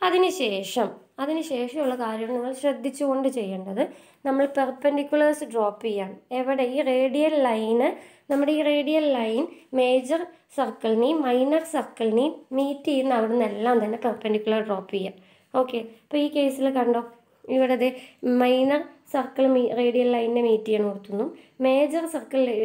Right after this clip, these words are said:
റേഡിയൽ ലൈനിനെ മീറ്റ് ചെയ്യണോടത്തുനിന്നും പെർപെൻഡിക്കുലർ നമ്മൾ ഡ്രോപ്പ് ചെയ്തു.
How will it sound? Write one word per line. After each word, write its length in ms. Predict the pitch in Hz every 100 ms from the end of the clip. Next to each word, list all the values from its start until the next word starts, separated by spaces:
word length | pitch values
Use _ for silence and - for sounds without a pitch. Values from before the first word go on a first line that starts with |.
| 220
റേഡിയൽ 320 | 233 226 240
ലൈനിനെ 300 | 233 214 226
മീറ്റ് 240 | 226 214 214
ചെയ്യണോടത്തുനിന്നും 540 | 214 214 202 277 392
പെർപെൻഡിക്കുലർ 760 | - 254 - 226 220 220 220 240
നമ്മൾ 240 | 294 233 247
ഡ്രോപ്പ് 320 | 302 302 294 262
ചെയ്തു. 280 | 196 180